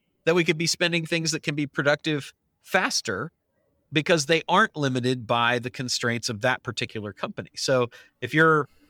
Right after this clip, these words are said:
a multi, like, if you're a portfolio person thinking about what can I do reasonably in this portfolio and don't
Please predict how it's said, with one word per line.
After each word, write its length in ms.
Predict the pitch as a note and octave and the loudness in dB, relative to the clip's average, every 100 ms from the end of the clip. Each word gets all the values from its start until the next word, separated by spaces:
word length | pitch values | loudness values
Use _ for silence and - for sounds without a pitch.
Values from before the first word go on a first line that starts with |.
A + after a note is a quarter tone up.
| - | -6
a 60 | C3 | 0
multi, 380 | D#3 E3+ D3 D3 | 0 0 -2 0
like, 180 | C3+ A#2+ | 0 0
if 80 | |
you're 100 | D#3+ | 0
a 60 | C#3+ | 0
portfolio 640 | - C3+ - F#3 B3 C3+ | 0 -6 2 2 4 2
person 520 | G#2+ A#2 G#2 G#2+ G#2 G#2+ _ _ _ | 0 -2 -2 -4 -8 -14 _ _ _
thinking 360 | - E3+ G#3+ F3+ | -2 0 2 0
about 440 | C3+ C3+ B2 A#2+ _ _ _ _ _ _ _ - | 2 2 2 0 _ _ _ _ _ _ _ -8
what 340 | B2+ E3+ - | 4 4 4
can 260 | - F#3 F3+ | -2 2 4
I 160 | D3 | 2
do 320 | C3 C#3 E3 C3+ | 0 2 2 2
reasonably 680 | B2 F#3+ A3 D#3 B2+ B2+ B2 | 0 0 0 -4 -2 0 0
in 100 | B2 | -2
this 160 | A#2+ | -4
portfolio 640 | - A#2 - F#3 G#3 C#3+ B2+ | -4 -8 0 2 4 2 2
and 240 | A2+ G2+ | -2 -2
don't 480 | C3+ E3+ A3 - | 2 2 0 -8